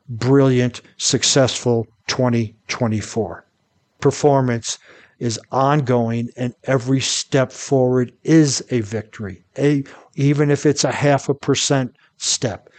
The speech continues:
even if it's a one percent step, a five percent. Anytime you get closer to your destination, it is a victory. You know, so here's to a new year filled with challenges,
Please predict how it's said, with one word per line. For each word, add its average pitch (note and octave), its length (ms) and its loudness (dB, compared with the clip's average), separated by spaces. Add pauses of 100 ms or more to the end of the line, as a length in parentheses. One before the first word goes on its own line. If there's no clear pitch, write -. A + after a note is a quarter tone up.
(120)
even C3 260 0
if B2+ 120 -4
it's C#3 160 0
a C3+ 40 4
one C3 260 0
percent A2 440 -6 (100)
step, - 460 -12
a - 80 -12
five B2+ 380 -2
percent. G#2 360 -10 (360)
Anytime D3 640 0
you C#3+ 160 0
get C3+ 320 -2
closer C3+ 480 -2
to - 240 -6
your B2 200 -2
destination, A#2 960 -4 (280)
it C3 280 0
is A#2+ 380 2
a A#2 200 0
victory. F#2+ 680 -8 (640)
You A#2+ 100 -6
know, A2+ 160 -2
so A#2+ 220 0
here's F#3 340 6
to D#3+ 200 4
a C#3+ 40 4
new C#3 160 4
year B2 300 2
filled C#3 420 0
with A2+ 200 -6
challenges, D3 720 2